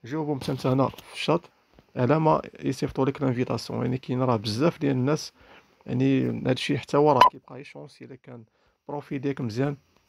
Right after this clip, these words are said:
انت دير الاسباب والكمال على الله سبحانه وتعالى.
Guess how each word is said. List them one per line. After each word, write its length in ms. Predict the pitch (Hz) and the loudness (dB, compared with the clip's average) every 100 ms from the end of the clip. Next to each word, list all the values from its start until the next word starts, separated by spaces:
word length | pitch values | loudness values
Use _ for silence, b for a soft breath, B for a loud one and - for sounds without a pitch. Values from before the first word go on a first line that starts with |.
| - | -12
انت 140 | 123 | -4
دير 180 | 135 147 | 0 0
الاسباب 440 | - - 131 143 131 | -2 -4 0 0 0
والكمال 360 | - 135 123 | 0 0 2
على 80 | 117 | 2
الله 120 | 117 | 2
سبحانه 380 | - - 117 117 | -2 -6 -4 -4
وتعالى. 380 | 117 - 123 | -4 -6 -10